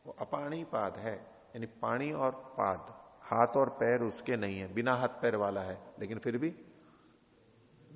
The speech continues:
जवनः वेग वाला है वो, यानी बिना पैर के भी वो वेग से चलता है, और ग्रहीता भी है, यानी बिना हाथ के पकड़ने वाला भी है, वो पकड़ भी लेता है।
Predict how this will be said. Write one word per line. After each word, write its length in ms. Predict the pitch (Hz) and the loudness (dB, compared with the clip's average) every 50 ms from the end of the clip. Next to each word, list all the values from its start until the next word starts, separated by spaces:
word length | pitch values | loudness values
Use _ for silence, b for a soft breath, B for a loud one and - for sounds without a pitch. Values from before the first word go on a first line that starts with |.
| 98 98 101 | -18 -18 -6
जवनः 720 | 90 95 101 98 107 107 110 113 120 127 131 131 135 - - - - - | -2 0 0 0 0 0 0 -2 -2 -2 -4 -6 -8 -10 -14 -18 -18 -10
वेग 260 | 98 98 98 92 92 | -6 -4 -4 -4 -2
वाला 240 | 101 98 98 101 107 | -2 -4 -2 -2 -4
है 160 | 107 113 123 | -4 -4 -6
वो, 140 | 120 147 160 156 156 - - - - 127 | -8 -8 -10 -12 -14 -18 -20 -20 -16 -12
यानी 160 | 104 98 95 - - | -10 -10 -12 -12 -8
बिना 240 | 101 101 113 131 127 | -8 -4 -2 0 -2
पैर 300 | 123 - 123 120 120 123 | 0 2 4 4 4 4
के 140 | 120 127 127 | 2 0 0
भी 100 | 131 135 | 0 0
वो 140 | 135 135 127 | 0 0 0
वेग 220 | 123 123 127 131 | 0 -2 -2 -4
से 160 | - - 127 | -6 -8 -8
चलता 360 | 127 - 131 120 120 - - | -6 -4 -4 -6 -6 -6 -8
है, 80 | - - - - - - - - - b b b b b b b b b b b b b - - | -10 -10 -12 -18 -20 -20 -20 -20 -20 b b b b b b b b b b b b b -8 -6
और 100 | 95 90 | -6 -6
ग्रहीता 520 | 87 95 98 92 104 113 - - 135 127 | -4 -6 -6 -6 -6 -6 -4 -4 -4 -4
भी 140 | 123 131 131 | -4 -4 -6
है, 280 | 131 135 139 143 151 - - - - - 110 | -6 -6 -8 -10 -12 -16 -20 -20 -18 -14 -10
यानी 180 | 98 98 98 90 90 - - - | -8 -8 -8 -10 -10 -12 -14 -10
बिना 300 | 92 87 104 113 131 135 | -8 -6 -2 0 2 2
हाथ 220 | 120 110 110 107 | 2 2 2 2
के 300 | 104 - - - 135 120 | 0 0 0 2 2 2
पकड़ने 600 | 95 - - - - - - - 101 95 98 101 | 2 0 -6 -12 -14 -12 -10 -8 -6 -6 -4 -2
वाला 240 | 104 107 113 117 123 | 0 0 0 0 0
भी 160 | 120 131 131 | -2 -2 -4
है, 80 | 135 135 | -4 -4
वो 180 | 135 151 156 - - - | -6 -8 -10 -16 -12 -10
पकड़ 200 | 120 - 110 117 | -6 -4 -2 -2
भी 140 | 101 117 120 | -2 -4 -4
लेता 260 | 120 120 120 - - | -4 -4 -4 -6 -8
है। 120 | 165 160 | -10 -10